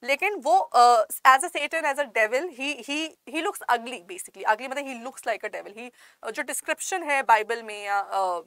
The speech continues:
of, of, अ, of devil, ए, अ, मतलब मान लो कोई बहुत ही बुरी सी दिखती छिपकली हो, जैसे कोई बहुत ही गंदा सा दिखता रेप्टाइल हो, स्केली, स्किन पे स्केल्स हैं, हॉर्न बने हुए हैं, लाल रंग की आंखें हैं, so like that, so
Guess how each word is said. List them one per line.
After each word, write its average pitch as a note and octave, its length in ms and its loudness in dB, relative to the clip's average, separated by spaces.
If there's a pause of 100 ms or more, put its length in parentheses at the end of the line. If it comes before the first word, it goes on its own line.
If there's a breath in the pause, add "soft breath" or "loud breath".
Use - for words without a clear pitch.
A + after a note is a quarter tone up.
(320)
of, G#3+ 100 0 (100)
of, G3 340 -4
अ, G#3 260 0
of F#3+ 60 -8
devil, A#3 340 0 (440 soft breath)
ए, B3 80 4
अ, A#3 420 -2 (120)
मतलब C4 280 4
मान C#4 180 8
लो D4+ 80 0
कोई E4 100 -2
बहुत A#3+ 300 0
ही D#4 100 -6
बुरी G3 520 -8
सी D#4+ 100 -8
दिखती A#3+ 220 -12
छिपकली A3 500 -8
हो, F3 180 -14
जैसे E3 240 -14
कोई G3+ 260 -12
बहुत G3 300 0
ही C4 40 -8
गंदा G#3 280 -2
सा A3+ 100 -2
दिखता A3 260 0
रेप्टाइल F#3 580 -4
हो, D#3 140 -14 (260 soft breath)
स्केली, C#4 640 -4
स्किन D4 300 -4
पे C#4+ 160 -2
स्केल्स B3+ 520 -2
हैं, A3+ 280 -2
हॉर्न A#3 420 4
बने G3+ 220 -2
हुए G3+ 260 -12
हैं, G3+ 280 -10
लाल A3+ 260 8
रंग G#3 180 -8
की G#3+ 180 -18
आंखें G3+ 360 -10
हैं, F#3+ 300 -12 (360 soft breath)
so D#4 100 -6
like B3+ 220 2
that, E3 360 -6
so - 40 -10